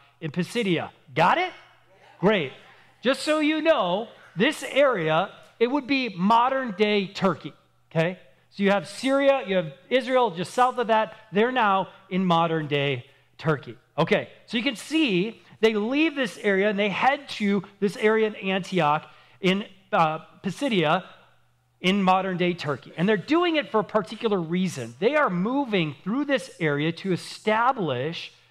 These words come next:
some groundwork that God wants to do, because eventually they're gonna make their way back and they're gonna establish the foundation of the church in the Roman Empire. They're just making some soft introductions as they make their way up into northern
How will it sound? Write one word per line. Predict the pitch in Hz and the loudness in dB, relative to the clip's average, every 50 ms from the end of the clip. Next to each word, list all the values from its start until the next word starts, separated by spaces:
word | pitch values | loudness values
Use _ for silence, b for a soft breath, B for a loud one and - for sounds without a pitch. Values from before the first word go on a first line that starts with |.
| b b b _ | b b b _
some | - - 220 208 175 | -6 -2 -2 0 0
groundwork | 147 175 190 214 233 277 311 269 226 170 175 165 156 - | 2 2 2 4 2 2 0 -2 -2 -2 -2 -2 -2 -2
that | - 165 135 - | -6 -8 -4 -2
God | - 190 190 214 240 254 240 240 | 0 2 4 4 2 2 0 -2
wants | 226 214 214 190 - - | 0 0 0 -2 -6 -12
to | - - 170 | -10 -8 -8
do, | 139 120 139 180 160 | -6 -4 -2 -2 -2
because | 117 117 143 - - 196 156 175 | -2 -6 -6 -4 -2 -2 -2 -2
eventually | 170 143 180 233 320 330 - - - 175 156 147 147 139 B B B B B - | 0 0 0 0 0 -2 -4 -6 -4 -4 -2 -2 -2 -4 B B B B B -4
they're | 131 165 214 262 | 0 2 2 2
gonna | 262 330 320 311 | 2 0 0 0
make | 254 226 233 226 226 - | 0 0 -2 -2 0 0
their | 208 196 | 0 0
way | 175 143 151 156 170 160 | 0 2 0 0 0 0
back | 127 - - 123 123 151 190 240 269 - - - - b b b b b b b b b | -4 -4 -2 0 0 2 2 0 0 -2 -6 -16 -20 b b b b b b b b b
and | - 160 175 | -2 0 2
they're | 208 233 | 2 4
gonna | 240 294 294 269 233 | 4 2 2 2 0
establish | 196 175 - - 214 190 185 175 180 170 - - | -2 -4 -4 0 0 2 2 0 -2 -4 -4 -4
the | 175 170 | -6 -6
foundation | - - 185 180 180 175 165 147 139 180 202 254 240 - - - 151 131 135 156 - - | -2 0 0 0 0 0 -2 0 0 0 0 0 -2 -4 -6 -4 -6 -6 -6 -8 -12 -12
of | 160 147 | -10 -10
the | 156 | -10
church | - - - 247 247 190 143 131 - - - - - | -8 -6 -2 0 0 0 0 -2 -8 -14 -16 -14 -10
in | 156 | -8
the | 151 151 | -4 -2
Roman | 147 160 165 165 160 147 | 0 0 0 0 -2 -2
Empire. | 143 139 143 - - 127 107 95 95 101 b b b b b b b b | -4 -6 -6 -10 -14 -14 -14 -14 -18 -20 b b b b b b b b
They're | - 226 277 | 2 2 2
just | 262 339 320 - - - - - _ - | 2 -2 -4 -4 -6 -14 -20 -20 _ -2
making | 170 185 220 247 277 - 311 294 247 | 0 2 2 0 0 0 -2 -2 -2
some | - - 220 196 | -4 -6 -6 -6
soft | 175 - - - 277 262 254 277 294 285 - | -6 -6 -4 0 2 2 4 4 2 0 -2
introductions | - - 240 233 - 226 214 185 - - - - - - 196 156 127 110 101 - B B B B B B | -6 -8 -8 -6 -4 -2 0 0 0 0 -2 -6 -4 -4 -2 -4 -4 -6 -10 -14 B B B B B B
as | 175 170 170 | -2 -2 0
they | 175 208 190 | 0 0 0
make | 180 214 220 214 - | 2 0 0 0 0
their | 226 202 | 0 0
way | 180 185 185 180 | 0 0 0 2
up | 180 170 170 175 180 | 2 2 0 0 -2
into | 175 165 - 165 | -4 -4 -4 -6
northern | 156 151 151 151 151 156 147 139 143 135 127 113 | -6 -4 -2 0 0 0 0 0 -2 -4 -4 -8